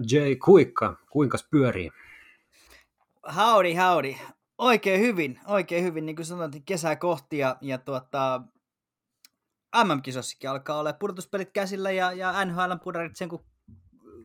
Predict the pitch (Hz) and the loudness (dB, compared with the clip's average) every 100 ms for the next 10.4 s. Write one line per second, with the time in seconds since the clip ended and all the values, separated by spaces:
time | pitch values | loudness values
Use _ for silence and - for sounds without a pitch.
0 | _ 240 208 - 180 165 160 151 156 135 | _ 0 0 0 -2 0 0 -2 -6 -10
1 | - 185 - - 170 180 175 147 120 117 | -8 -4 -4 -4 0 2 2 0 0 -4
2 | 113 - _ _ - - - - _ _ | -8 -14 _ _ -20 -20 -20 -20 _ _
3 | _ 151 147 180 196 160 135 120 - 117 | _ -2 2 4 4 4 2 0 -4 -14
4 | 120 147 180 151 127 113 120 - 151 127 | -6 -2 -2 -2 -4 -8 -12 -10 -10 -4
5 | 151 185 160 139 165 151 135 127 - _ | 0 0 0 -6 2 2 2 -4 -18 _
6 | _ _ _ _ _ _ _ 196 147 117 | _ _ _ _ _ _ _ 0 0 2
7 | 160 175 - 160 151 117 98 110 110 113 | 2 2 6 6 6 4 -4 -6 -8 -6
8 | 117 - 117 110 - _ _ _ _ _ | -8 -6 -6 -6 -10 _ _ _ _ _
9 | _ _ _ _ _ _ - - _ - | _ _ _ _ _ _ -20 -20 _ -4
10 | 143 175 120 | 2 4 4